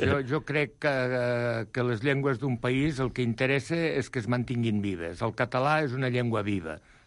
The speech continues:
Això és evident. I Fabra també va treballar amb això, amb aquesta consciència. Des de l'origen que va començar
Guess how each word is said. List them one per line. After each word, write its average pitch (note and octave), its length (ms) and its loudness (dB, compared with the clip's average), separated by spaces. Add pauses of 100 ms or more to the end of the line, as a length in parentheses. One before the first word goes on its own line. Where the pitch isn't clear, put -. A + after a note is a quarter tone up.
Això B2+ 160 2
és - 80 0
evident. G#2 340 0
I G2+ 60 -2
Fabra C#3 460 2 (400)
també B2+ 260 0
va B2+ 160 2
treballar B2 460 2
amb A#2 100 0
això, A#2+ 240 -2
amb C3 140 -2
aquesta A#2+ 260 -2
consciència. G#2+ 720 -2 (300)
Des B2 200 0
de C3 140 2
l'origen C#3 480 2
que C#3+ 100 0
va C3 220 2
començar B2+ 500 2